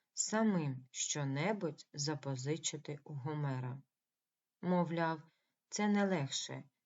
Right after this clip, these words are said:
ніж підняти палицю Геркулеса або відібрати блискавку у Юпітера.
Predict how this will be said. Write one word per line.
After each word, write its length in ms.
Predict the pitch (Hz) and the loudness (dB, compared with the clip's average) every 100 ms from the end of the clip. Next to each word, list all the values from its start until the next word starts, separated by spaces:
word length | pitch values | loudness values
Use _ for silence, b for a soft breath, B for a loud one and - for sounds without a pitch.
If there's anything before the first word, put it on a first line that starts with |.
| - | -8
ніж 260 | 160 160 - | -4 -4 -2
підняти 600 | 175 156 156 139 139 147 | -2 -2 -2 -2 -2 -4
палицю 640 | 143 139 135 127 - 135 | 0 0 -2 -6 -8 -6
Геркулеса 920 | 135 139 - 135 143 220 - 139 135 - _ _ _ _ _ - | -4 -6 -6 -4 0 -2 -2 -6 -8 -12 _ _ _ _ _ 0
або 560 | 160 151 147 175 175 - _ _ 151 | 2 2 2 2 2 -2 _ _ -6
відібрати 840 | 156 147 156 143 147 165 - 170 | -2 0 0 0 0 0 -2 -4
блискавку 920 | 139 147 135 - 151 139 - 147 143 - _ | -2 0 0 -2 -6 -6 -4 -6 -6 -12 _
у 120 | 151 143 | -4 -2
Юпітера. 680 | 139 127 135 131 127 127 | -2 -4 -8 -8 -8 -10